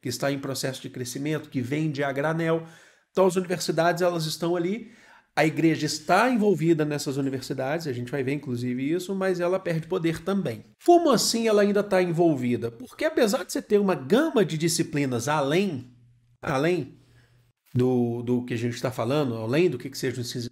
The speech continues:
os ensinamentos de Cristo, que eram ensinados só nos mosteiros, nos monastérios, para aqueles que podiam, é, ela ainda tá dentro das universidades.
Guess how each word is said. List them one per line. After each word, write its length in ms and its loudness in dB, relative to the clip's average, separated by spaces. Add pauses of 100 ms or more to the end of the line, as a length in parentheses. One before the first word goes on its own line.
os 140 -6
ensinamentos 500 -4
de 100 -10
Cristo, 460 -4
que 80 -6
eram 80 -4
ensinados 420 -6
só 120 -4
nos 160 -6
mosteiros, 680 -2
nos 160 -14
monastérios, 680 -4 (260)
para 100 -18
aqueles 280 -6
que 100 -6
podiam, 600 0 (1200)
é, 360 4
ela 180 2
ainda 280 4
tá 240 2
dentro 220 0
das 180 0
universidades. 840 -2